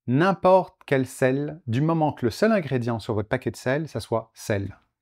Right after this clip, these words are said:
Parce que si vous avez de l'iode ajouté, ça pourrait nuire à la fermentation. Si vous avez un, des anti-agglomérants, ça pourrait nuire à la saveur, au goût.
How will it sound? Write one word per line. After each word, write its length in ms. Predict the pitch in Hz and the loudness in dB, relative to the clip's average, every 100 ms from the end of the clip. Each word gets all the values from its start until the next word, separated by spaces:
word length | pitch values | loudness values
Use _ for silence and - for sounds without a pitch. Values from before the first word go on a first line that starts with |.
| - | -10
Parce 120 | 107 | -4
que 100 | 143 | -4
si 140 | - | -2
vous 220 | 196 202 151 | 0 2 4
avez 120 | 135 | 4
de 100 | 110 | 4
l'iode 320 | 117 151 175 | 2 4 4
ajouté, 440 | 139 127 120 147 | 2 0 -4 -2
ça 160 | 143 117 | -2 -6
pourrait 240 | - 120 | -6 -2
nuire 220 | 120 160 165 | 2 2 0
à 20 | |
la 80 | 151 | 0
fermentation. 580 | 147 131 139 - 196 196 - - - | -2 -2 -4 -2 -4 -4 -18 -20 -20
Si 200 | - 143 | -6 -2
vous 160 | 143 | 4
avez 160 | 143 143 | 6 6
un, 120 | 147 | 2
des 280 | 143 120 113 | 2 2 4
anti-agglomérants, 880 | 160 - 175 127 135 131 117 139 156 | 0 2 2 4 4 4 2 -2 -4
ça 120 | - | -6
pourrait 220 | 123 131 | -6 -2
nuire 380 | 123 131 175 175 | 0 2 2 0
à 40 | 127 | -2
la 100 | 120 | 0
saveur, 460 | 120 110 104 101 120 | 0 0 -2 -4 -4
au 80 | |
goût. 180 | 107 107 | -2 -4